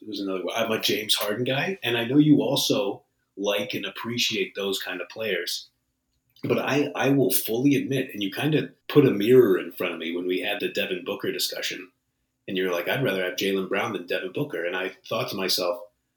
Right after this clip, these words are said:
"I would much rather have Devin Booker because sometimes I just don't give a shit about defense 'cause I like to watch a guy get, <laughs> like,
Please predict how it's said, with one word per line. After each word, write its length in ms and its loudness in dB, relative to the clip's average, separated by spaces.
"I 60 -2
would 200 0
much 320 -2
rather 260 -2
have 140 -6
Devin 320 -6
Booker 460 -10
because 720 -4
sometimes 440 2
I 80 6
just 200 0
don't 180 4
give 140 2
a 40 2
shit 220 2
about 260 -6
defense 420 -2
'cause 140 -4
I 120 2
like 220 -2
to 100 4
watch 280 2
a 60 4
guy 220 2
get, 220 0
<laughs> 160 -4
like, 260 4